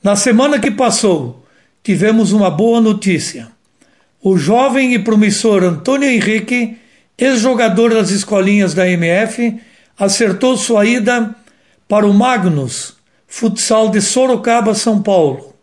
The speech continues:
uma das melhores equipes do futsal brasileiro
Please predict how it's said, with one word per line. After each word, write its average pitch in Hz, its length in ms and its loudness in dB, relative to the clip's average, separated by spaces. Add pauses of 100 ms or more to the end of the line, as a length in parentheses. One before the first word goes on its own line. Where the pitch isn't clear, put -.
(500)
uma 240 260 2
das 202 240 2
melhores 208 520 2
equipes 226 440 -2
do 202 120 -2
futsal 196 540 -2
brasileiro 190 800 -2